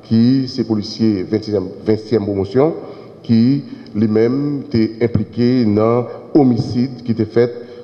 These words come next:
sur un jeune qui est Vertil Eli, canapé vert, côté que tout le monde était pratiquement était parlé de ça. Et monsieur Ancaral, inspection générale, fait une recommandation pour révoquer Clotaire Jean Josieux, alias Kontagana,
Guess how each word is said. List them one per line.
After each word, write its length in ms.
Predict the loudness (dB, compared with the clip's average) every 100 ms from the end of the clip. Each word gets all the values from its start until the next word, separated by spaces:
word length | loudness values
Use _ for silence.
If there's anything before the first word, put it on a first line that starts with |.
| -12
sur 240 | 0 0
un 40 | 2
jeune 320 | 0 0 0
qui 100 | 0
est 180 | 0 2
Vertil 520 | 0 0 -2 -2 -2 -4
Eli, 320 | 0 0 0 -8 -16 -2
canapé 320 | -2 -2 -4
vert, 260 | -2 0 0
côté 220 | -2 -4
que 120 | -4
tout 200 | -2 -4 -4 0
le 60 |
monde 200 | 0 0 -4 -14 -18 -6
était 160 | -2 0
pratiquement 420 | -2 -6 -6 -4
était 140 | -2
parlé 200 | -4 -2
de 60 | -4
ça. 320 | 0 0 -2 -12 -8 -2
Et 100 | 0
monsieur 200 | 2 0
Ancaral, 540 | 0 0 2 0 -2 -6 -14 -10 -8
inspection 300 | -6 -2 0
générale, 480 | 2 4 2 2 -4 -6
fait 120 | 0 2
une 120 | 2
recommandation 1000 | 2 0 -4 -6 -4 -2 -2 -2 -4 -2
pour 200 | -2 2
révoquer 560 | 2 2 2 2 0 -2 -14 -18 -18 -10 0
Clotaire 520 | 2 4 2 2 -2 -6 -14 -16 -10
Jean 380 | -2 0 0 -4 -6
Josieux, 600 | -2 -2 0 2 2 -2 -12 -12 -6
alias 520 | -2 0 -2 -6 -16 -20 -12 0
Kontagana, 760 | 0 2 0 -2 -2 0 -2